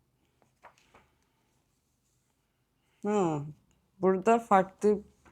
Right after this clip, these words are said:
bir şey var ki o da normalde Kinbor ve, Kinbor ve Hobonichi'de, e, aylık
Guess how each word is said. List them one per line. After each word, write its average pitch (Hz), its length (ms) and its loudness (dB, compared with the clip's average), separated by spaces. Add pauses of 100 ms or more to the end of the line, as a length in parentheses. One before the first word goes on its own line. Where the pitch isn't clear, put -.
(380)
bir 170 60 -6
şey 175 320 2
var 180 260 2
ki - 160 -4
o 180 180 2
da 185 160 0
normalde 170 680 2 (600)
Kinbor 185 520 2
ve, 185 240 2 (260)
Kinbor 170 520 2
ve 160 220 2
Hobonichi'de, 185 800 2 (160)
e, 160 200 2
aylık 185 360 2